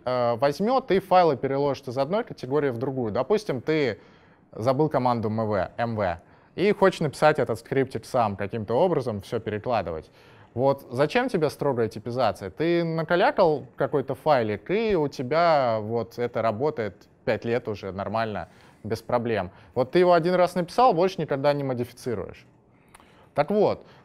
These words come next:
практика показывает, что языки с динамической типизацией очень хорошо работают, если вам нужно прототипировать, что-то быстро написать. А, вот. А если вам нужно поддерживать код, то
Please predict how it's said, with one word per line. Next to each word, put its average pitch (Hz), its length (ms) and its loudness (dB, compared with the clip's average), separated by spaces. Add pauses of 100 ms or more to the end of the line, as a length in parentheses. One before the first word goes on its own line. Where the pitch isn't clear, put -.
(100)
практика 214 400 2
показывает, 214 640 4
что 185 480 4
языки 156 420 -2
с 165 80 0
динамической 165 600 0
типизацией 175 600 2
очень 196 220 0
хорошо 151 400 4
работают, 175 540 2
если 170 260 0
вам 156 240 4
нужно 143 300 -2
прототипировать, 151 840 0
что-то 139 320 -2
быстро 127 360 -4
написать. 185 680 0 (480)
А, 107 1000 0 (920)
вот. 117 460 -2
А 117 120 0
если 202 320 0
вам 202 200 4
нужно 196 240 0
поддерживать 180 680 2
код, 131 340 0
то 165 380 4